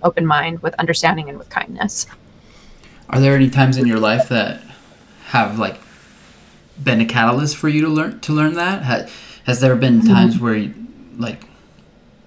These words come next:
Speaker 2: that you've s-, been in a situation, maybe it was a very heated polit-, political argument, and then in the f-, in future you have, you, like, you thought to approach it with, uh, with empathy, or where did that come from? Or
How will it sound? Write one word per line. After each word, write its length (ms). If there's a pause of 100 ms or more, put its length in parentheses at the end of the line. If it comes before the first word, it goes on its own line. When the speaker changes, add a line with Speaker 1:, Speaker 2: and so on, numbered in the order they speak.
(120)
Speaker 2:
that 400 (480)
you've 360
s-, 260 (140)
been 300
in 160
a 40
situation, 600
maybe 240
it 60
was 180
a 80
very 300
heated 500
polit-, 440
political 420
argument, 440
and 80
then 100
in 100
the 80
f-, 440
in 100
future 380
you 140
have, 420
you, 100
like, 200 (120)
you 120
thought 360
to 100
approach 360
it 100
with, 200 (440)
uh, 340
with 220
empathy, 480
or 200
where 400
did 120
that 200
come 220
from? 320
Or 160